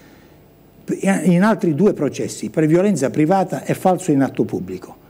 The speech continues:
con l'accusa di aver falsificato i verbali di alcuni testimoni", è quello che mi riguarda, "e di aver falsificato i verbali e minacciato altri testimoni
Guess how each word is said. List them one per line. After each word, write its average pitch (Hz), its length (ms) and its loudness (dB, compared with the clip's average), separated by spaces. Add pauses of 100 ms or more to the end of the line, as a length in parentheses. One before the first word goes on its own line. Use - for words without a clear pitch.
(140)
con 165 180 2
l'accusa 175 400 2
di 135 120 2
aver 156 240 0
falsificato 127 880 0
i 151 60 2
verbali 160 520 2 (280)
di 160 100 0
alcuni 170 380 2
testimoni", 98 560 -2 (280)
è - 100 -12
quello 143 240 2
che 160 140 0
mi 156 120 2
riguarda, 104 600 -2 (1120)
"e 180 100 4
di 185 80 6
aver 190 220 2
falsificato 170 680 0
i - 20 4
verbali 143 460 2
e 123 60 2
minacciato 156 520 0
altri 135 240 0
testimoni 120 640 -2